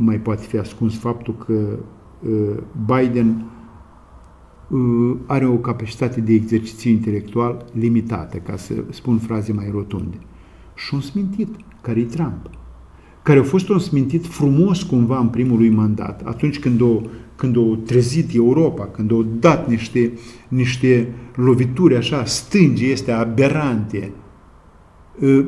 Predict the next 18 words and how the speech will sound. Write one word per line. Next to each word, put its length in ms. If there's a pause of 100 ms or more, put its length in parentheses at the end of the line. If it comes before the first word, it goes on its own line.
(120)
aberante, 680
nu 120
o 60
numesc 340
globalist, 500
nu 120
o 20
numesc 340
așa 200
cum 140
o 60
numesc 280
toți, 300 (580)
uh, 280 (160)
reprezentanții 880
teoriilor 580
conspirative, 640
dar 300